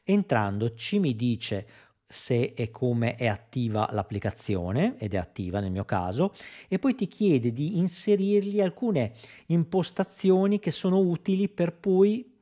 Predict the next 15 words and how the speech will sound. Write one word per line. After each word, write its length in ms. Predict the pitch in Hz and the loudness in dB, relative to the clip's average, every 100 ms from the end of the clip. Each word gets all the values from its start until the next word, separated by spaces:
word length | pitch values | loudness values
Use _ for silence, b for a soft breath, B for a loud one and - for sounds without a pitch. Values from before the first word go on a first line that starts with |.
| _ - | _ 0
a 100 | 147 | 4
lui 320 | 160 180 196 | 4 4 2
poi 200 | - 190 | 4 4
per 220 | 175 160 | 2 -2
crearti 840 | - 202 160 143 143 - 190 226 185 | 0 0 2 -2 -4 -4 -6 -2 -4
il 140 | 170 | -4
piano 800 | - 185 180 151 123 123 143 170 B B | -4 2 4 4 0 0 -2 -4 B B
per 140 | - 110 | -4 -2
riprenderti 640 | 117 120 117 120 120 170 | -2 -2 0 0 0 0
al 100 | 135 | 2
meglio 580 | 104 98 107 113 135 B B B | 0 0 0 0 -2 B B B
per 160 | 117 113 | -2 -2
il 140 | 110 | -2
tuo 160 | 104 107 | 0 4
volo. 440 | 131 104 92 | 6 4 0